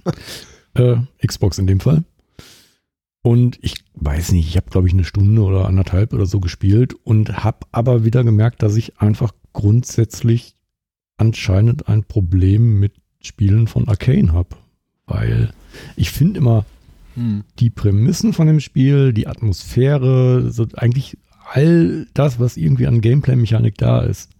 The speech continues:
Speaker 2: das Spiel spricht mich immer ungemein an. Und wenn ich's dann spiele, komme ich nicht rein. Und ich hab so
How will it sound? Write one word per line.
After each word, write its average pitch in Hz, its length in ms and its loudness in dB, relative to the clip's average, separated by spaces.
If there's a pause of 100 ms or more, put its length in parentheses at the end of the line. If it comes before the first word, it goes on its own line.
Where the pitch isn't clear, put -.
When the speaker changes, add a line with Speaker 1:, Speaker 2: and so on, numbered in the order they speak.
(120)
Speaker 2:
das 120 360 -4
Spiel - 720 -2
spricht - 280 -4
mich 127 140 0
immer 127 180 -2
ungemein 160 640 2
an. 127 300 2 (480)
Und 110 100 -2
wenn 123 120 4
ich's 143 120 -2
dann 110 140 0
spiele, 143 360 0
komme 131 200 2
ich 113 60 2
nicht 113 200 0
rein. 92 260 2 (580)
Und 123 240 -2 (1300)
ich - 260 -10 (280)
hab 117 180 0
so 165 200 0